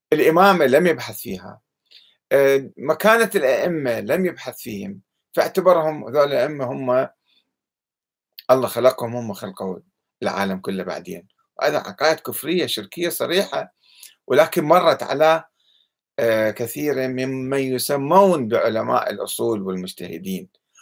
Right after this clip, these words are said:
وهم في الحقيقة لم يجتهدوا في هذه المسائل المهمة الرئيسية التي تشكل قاعدة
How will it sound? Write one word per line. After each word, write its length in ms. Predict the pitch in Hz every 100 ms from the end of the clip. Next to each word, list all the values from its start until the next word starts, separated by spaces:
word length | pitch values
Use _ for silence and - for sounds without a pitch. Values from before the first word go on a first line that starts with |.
| _ -
وهم 220 | 160 151
في 80 | 143
الحقيقة 480 | - 139 147 143 127
لم 200 | 151 160
يجتهدوا 720 | 113 - 127 131 131 135 131 _ _ _ -
في 360 | 127 123 123 -
هذه 540 | 110 104 95 95 95 -
المسائل 600 | 92 90 - 131 - 139
المهمة 680 | 135 147 135 185 190 160 131
الرئيسية 840 | 135 110 135 - 202 180 175 180 _ _ - - _ _ -
التي 540 | 185 180 147 139 - -
تشكل 460 | - - 160 - 143
قاعدة 640 | - 190 208 156 151 151